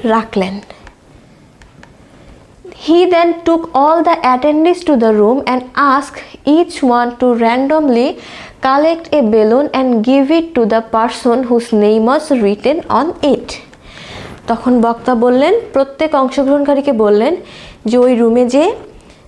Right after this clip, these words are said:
যে যেই বেলুনটি পাবে, সে সেই বেলুনটি সংগ্রহ করে যার নাম লেখা আছে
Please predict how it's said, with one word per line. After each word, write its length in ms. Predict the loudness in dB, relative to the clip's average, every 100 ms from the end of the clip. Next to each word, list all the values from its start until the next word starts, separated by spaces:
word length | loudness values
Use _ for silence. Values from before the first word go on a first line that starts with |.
| -2
যে 320 | 2 2 2
যেই 200 | 2 2
বেলুনটি 440 | 4 2 2 0
পাবে, 360 | 0 0 0 -2
সে 240 | 0 0
সেই 200 | 2 2
বেলুনটি 400 | 2 2 2 0
সংগ্রহ 420 | -2 0 2 2
করে 220 | 2 0 0
যার 380 | 0 0 2
নাম 240 | 0 2 2
লেখা 320 | 0 0 -2
আছে 200 | -2 -2